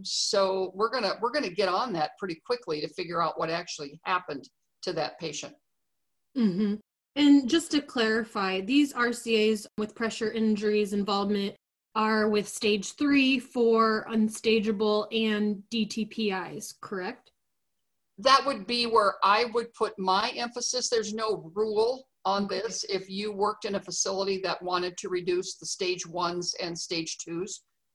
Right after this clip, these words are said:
Speaker 1: there'd be no reason not to do that. That's not the more significant wound. So I would agree with you. The full thickness wounds are the ones where you should spend your energy.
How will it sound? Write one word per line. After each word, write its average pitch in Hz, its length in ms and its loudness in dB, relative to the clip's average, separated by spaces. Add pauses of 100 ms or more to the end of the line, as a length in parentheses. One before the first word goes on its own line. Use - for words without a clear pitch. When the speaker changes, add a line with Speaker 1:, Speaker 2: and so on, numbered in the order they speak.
Speaker 1:
there'd 269 140 -6
be 220 80 -2
no 196 140 4
reason 170 440 -2
not 170 240 2 (120)
to 208 100 -6
do 190 220 -6
that. 190 260 -2 (520)
That's 208 380 2
not 208 580 0
the 196 80 0
more 196 460 0
significant 196 960 -4
wound. 226 320 -4
So - 220 0
I 190 200 2
would 190 140 -2
agree 185 380 -4
with 277 200 -12
you. 262 160 -10
The 202 80 -10
full 190 340 -6
thickness 190 400 -8
wounds 175 300 -6
are 175 180 -2
the 170 140 -4
ones 170 340 -4
where 165 260 -4 (360)
you 226 100 -6
should - 220 -4
spend 190 300 0
your 170 180 -4
energy. 151 500 -8